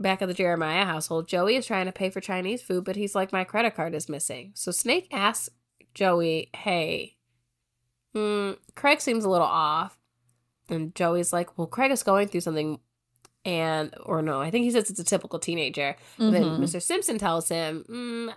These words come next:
Speaker 1: I think what's going on here is different from typical teens." But Joey's like, "Nah, he's fine. He's a teen. You know, mind your business."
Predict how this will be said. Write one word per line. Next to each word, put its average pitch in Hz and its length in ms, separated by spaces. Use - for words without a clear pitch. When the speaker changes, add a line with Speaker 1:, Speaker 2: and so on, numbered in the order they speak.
Speaker 1:
I 226 280
think 349 280
what's 233 200
going 196 320
on 180 160
here 208 280
is 180 240
different 170 400
from 160 140
typical 156 380
teens." 151 580
But 220 100
Joey's 269 300
like, 254 200
"Nah, 165 340
he's 175 240
fine. 104 320
He's 175 220
a - 40
teen. 151 260
You 165 80
know, 147 100
mind 156 260
your 170 100
business." 135 540